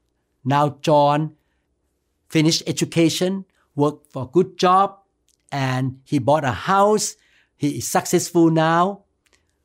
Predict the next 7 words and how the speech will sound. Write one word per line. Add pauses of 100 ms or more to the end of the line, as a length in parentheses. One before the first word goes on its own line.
(420)
His
advice
to
me
at
that
time